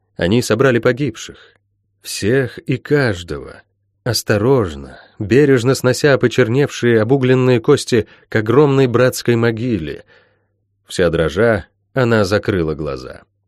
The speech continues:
И словно наяву увидела множество людей вокруг глубокой ямы,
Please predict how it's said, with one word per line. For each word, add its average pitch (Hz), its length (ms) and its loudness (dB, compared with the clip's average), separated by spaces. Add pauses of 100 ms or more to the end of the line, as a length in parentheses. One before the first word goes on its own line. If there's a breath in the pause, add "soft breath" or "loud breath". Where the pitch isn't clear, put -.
(300)
И 165 100 -4
словно 120 440 2
наяву 123 440 4
увидела 104 560 0 (320 soft breath)
множество 120 560 0
людей 117 320 2
вокруг 113 340 2
глубокой 123 500 4
ямы, 107 460 -4